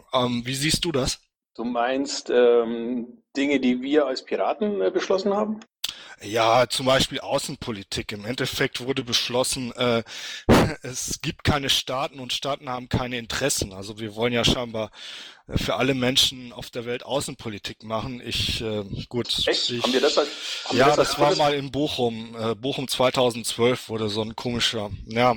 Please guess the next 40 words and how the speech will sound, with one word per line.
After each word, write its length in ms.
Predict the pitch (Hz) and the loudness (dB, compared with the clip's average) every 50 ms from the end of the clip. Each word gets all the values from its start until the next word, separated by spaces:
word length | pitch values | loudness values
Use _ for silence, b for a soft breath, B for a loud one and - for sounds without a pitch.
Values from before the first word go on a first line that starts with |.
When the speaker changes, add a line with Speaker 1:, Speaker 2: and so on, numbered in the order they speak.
| 104 - | 0 -2
Speaker 1:
gut, 200 | - 151 156 - | 0 0 4 4
da 100 | 143 131 | 4 2
müssen 240 | 123 139 139 - 143 | 2 0 -4 -4 -2
wir 60 | 135 | -4
jetzt 160 | 139 - - 139 | -4 -4 -6 -8
nicht 200 | 131 - - 143 | -10 -10 -10 -6
näher 200 | 143 131 135 123 | -4 -2 -2 0
drauf 240 | 123 117 - - | 0 -2 -2 -2
eingehen. 320 | - 123 151 151 135 123 113 | -4 -4 -2 0 -2 0 0
Das 120 | 117 - | -2 -2
Problem 380 | - - 131 113 123 135 151 165 | -2 -2 -2 0 2 2 2 2
ist 160 | 151 - - | 0 2 2
halt 200 | 151 147 147 - | 2 2 2 2
nur, 220 | 143 143 147 139 B B B B B B B B B B - | 2 2 2 2 B B B B B B B B B B 2
dass 180 | 135 139 - | 2 2 2
die 120 | - 160 143 | 2 -2 -4
Piratenpartei 960 | - - 147 131 127 135 156 170 170 - 165 151 - - 151 151 147 147 151 | 0 0 2 2 4 2 2 0 0 0 0 0 0 2 4 4 6 6 4
sich 180 | 143 143 135 135 | 4 2 0 0
natürlich, 680 | 139 139 139 - - 156 147 143 139 - - 156 160 | 0 -2 -4 -2 -2 -2 0 0 0 0 -2 -2 -4
äh, 240 | 147 147 151 151 147 | -4 -4 -4 -2 -2
schwer 460 | - - - 151 127 127 135 147 - | -2 -2 -2 0 0 0 0 0 -2
tut, 300 | - - 165 151 - - | -4 -8 -8 -8 -8 -6
wenn 140 | 135 139 147 | -6 -4 -4
es 160 | 139 - - | -4 -2 0
jetzt 440 | 139 139 - - - - - - - | 0 0 0 -2 -6 -8 -6 -8 -6
um 400 | - - 143 139 135 139 135 123 B B B B B B B - | 0 2 2 2 2 -2 -6 -8 B B B B B B B 4
das 260 | 131 127 - - - | 4 4 4 4 4
Denken 400 | 143 143 147 156 - - - 147 | 4 4 4 2 -4 -8 -6 -4
in 200 | 143 131 131 131 | -4 -2 0 2
nationalstaatlichen 1080 | 131 135 - - - 139 127 123 143 139 - - - 123 127 - - 143 135 139 - | 2 2 2 0 -2 2 4 4 4 6 4 2 2 -2 -6 -8 -10 -12 -14 -4 -2
Kategorien 880 | - 143 139 - 147 123 120 120 123 120 120 151 160 165 180 160 131 - | -2 -2 -2 -4 -6 -8 -8 -10 -12 -10 -6 -4 -4 -4 -4 -6 -8 -4
geht. 300 | 117 117 139 - - - | 0 0 0 0 0 -2
Allerdings 680 | 120 123 131 - - 131 143 147 - 139 - - 131 | 0 0 0 0 0 -2 -4 -4 -4 -2 -2 -2 -2
würde 200 | 139 139 135 123 | -2 -2 0 2
das 200 | 131 127 - - | 2 2 2 2
bei 200 | - 131 127 120 | 0 2 2 2
so 220 | 110 113 131 135 | 2 2 4 4
einem 140 | 143 151 151 | 4 2 2
Fall 300 | - - - 147 139 143 | -2 0 4 4 4 4
uns 320 | 151 147 131 131 131 - | 2 -2 -4 -4 -4 -6